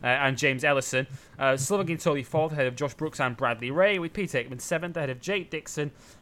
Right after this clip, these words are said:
John Hopkins on the Moto Rapido, Ducati Panigale, and Jason O'Halloran on the first of the Hondas. Um, race two then went to Sylvain Guintoli, ahead of Brooks and Haslam, uh, with James Ellison fourth and Shaky Byrne fifth. Pete Aikman sixth, um, ahead of Jake Dixon, Christian Idden,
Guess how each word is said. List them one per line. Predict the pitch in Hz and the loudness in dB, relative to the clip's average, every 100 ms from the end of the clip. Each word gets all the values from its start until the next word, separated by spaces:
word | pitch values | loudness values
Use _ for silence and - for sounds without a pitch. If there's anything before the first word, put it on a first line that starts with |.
| - | -4
John | 175 202 | 0 4
Hopkins | 180 180 175 160 | 2 2 -2 0
on | 156 147 | 0 0
the | 147 147 | -2 -2
Moto | 143 151 147 | -2 -2 0
Rapido, | 131 - 196 175 147 | -2 0 2 6 4
Ducati | 135 131 127 127 | 4 -4 -4 -2
Panigale, | 131 120 135 135 131 131 | -2 2 4 4 2 -2
and | 123 | -2
Jason | 143 143 139 | 0 0 -2
O'Halloran | 127 127 123 | 0 0 0
on | 117 | -2
the | 117 | -2
first | 117 110 117 | -2 0 -2
of | 107 | -6
the | |
Hondas. | 110 - 160 151 123 - - - - | -4 -2 -2 0 -4 -6 -14 -20 -6
Um, | 143 143 151 107 175 | 0 2 2 -2 0
race | 185 214 | 0 2
two | - 208 | 0 0
then | 190 160 | 2 4
went | 180 180 | 2 0
to | 214 151 | -8 -4
Sylvain | 160 135 123 | 0 0 -2
Guintoli, | 113 113 185 208 190 | -2 2 4 4 2
ahead | 151 135 | 0 0
of | 120 | 0
Brooks | 156 - 127 | -4 -4 -8
and | 120 | -4
Haslam, | 180 185 202 196 - - - | -2 0 -2 -4 -8 -20 -4
uh, | 147 143 | 2 2
with | 139 | 2
James | 196 180 | 2 4
Ellison | 165 151 139 | 2 0 -4
fourth | - 147 143 139 | -2 2 4 2
and | 135 | -6
Shaky | 120 127 120 113 | -2 -2 -2 0
Byrne | 113 117 | 2 0
fifth. | - 156 - - - - - | 2 2 2 -6 -20 -20 -2
Pete | 214 190 | 0 2
Aikman | 151 147 123 | 0 0 -8
sixth, | 117 - 180 - - - - - | -6 -4 -4 -6 -20 -20 -20 -6
um, | 131 127 135 | 0 2 2
ahead | 139 135 | 2 0
of | 120 | 2
Jake | 160 160 | 0 2
Dixon, | 185 - 185 170 | -2 -2 -2 -2
Christian | 165 170 - 131 | -2 -4 -4 -4
Idden, | 131 131 127 | -4 -2 -6